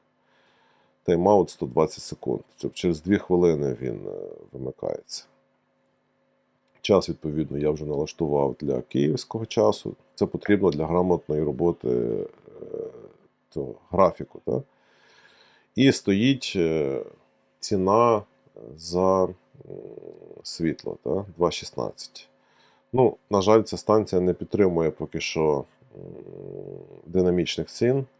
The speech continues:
Стоїть вартість нічного тарифу. Скедулер тут немає. І світлове кільце. То от. Дуже зручна візуальна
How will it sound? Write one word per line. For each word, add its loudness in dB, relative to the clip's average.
Стоїть -2
вартість 0
нічного -6
тарифу. -4
Скедулер 2
тут -4
немає. 0
І 2
світлове 2
кільце. -6
То -4
от. -4
Дуже 4
зручна 2
візуальна -2